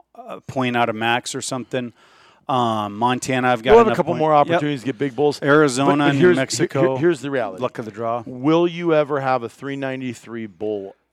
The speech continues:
Speaker 2: You know, that, that's a crapshoot. You
Speaker 1: Yeah,
Speaker 2: know what I'm saying?
Speaker 1: th-, yeah,
Speaker 2: That,
Speaker 1: very well might
Speaker 2: that,
Speaker 1: not ever
Speaker 2: because,
Speaker 1: get that
Speaker 2: because
Speaker 1: opportunity to have
Speaker 2: that's,
Speaker 1: that bull.
Speaker 2: and I don't wanna reference, you know, but that, that's a, that's a LeBron James type thing. That's
Speaker 1: You
Speaker 2: a,
Speaker 1: could
Speaker 2: that's
Speaker 1: have,
Speaker 2: a
Speaker 1: you could have the best tag, Unit nine in Arizona,
Speaker 2: Sh-,
Speaker 1: and
Speaker 2: I
Speaker 1: not,
Speaker 2: should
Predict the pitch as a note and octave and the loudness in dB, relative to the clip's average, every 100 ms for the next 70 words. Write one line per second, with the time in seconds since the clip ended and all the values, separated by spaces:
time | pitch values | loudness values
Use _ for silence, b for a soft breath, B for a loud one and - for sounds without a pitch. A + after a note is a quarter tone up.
0 | - C3 A#2+ A#2 G#2+ - C3 B2+ C3 C3 | -20 -20 -14 -10 -10 -6 -4 -4 -2 -4
1 | - - C#3 C3 - F#2+ - A2 D#3+ A#2+ | -4 -4 -4 -4 -10 -20 -12 0 0 0
2 | A#2+ B2+ C3 C#3 C#3+ A#2+ D3 E3+ F3+ D3 | -6 -6 -4 2 4 4 6 6 8 8
3 | C3+ C3+ E3 C#3+ D3+ D3 E3+ B2 B2+ A#2+ | 6 6 4 4 2 4 2 2 0 -2
4 | G#2+ G#2 E3+ - F3+ A#2+ F#3 F#3 G3 B2+ | -2 -4 -2 4 4 6 4 4 2 -4
5 | - F3+ F3 F3 E3+ D3+ C#3 D3 C#3+ C#3+ | -4 -6 -2 0 0 -2 -2 0 0 -2
6 | B2 A2 - - C3+ B2+ A#2 C3 E3 E3+ | -10 -12 -16 -10 -6 -6 -6 -4 -2 -2
7 | _ D#3+ E3+ D#3 B2+ - b b D#3 E3+ | _ -2 0 0 -2 -2 b b 0 2
8 | E3+ D#3 A#2 C#3+ D3+ D3+ C3+ G#2 C3+ B2+ | 2 0 2 2 2 0 -4 -6 -6 -6
9 | A#2+ - G#2+ F#2 - G2+ F#2 G2+ D3 G3 | -10 -8 -8 -8 -12 -16 -8 0 2 2
10 | B2+ G3 C#3+ D3 D3 D3 C#3 A2 C#3+ E3+ | 4 4 4 4 4 4 2 0 -4 -4
11 | - E3 D#3 B2 A#2+ D#3 D#3+ - - D#3+ | 0 4 4 2 -2 2 2 2 -2 -2
12 | D#3 C3 C#3 C#3+ C3+ C#3 C3+ B2 B2+ A#2 | -2 -2 -4 -4 -6 -6 -6 -8 -8 -8
13 | G2+ A#2+ C3 C#3+ C3+ - - E3 C3+ C#3+ | -8 -8 -8 -8 -12 -12 -6 -2 0 4
14 | C#3 C#3 | 2 2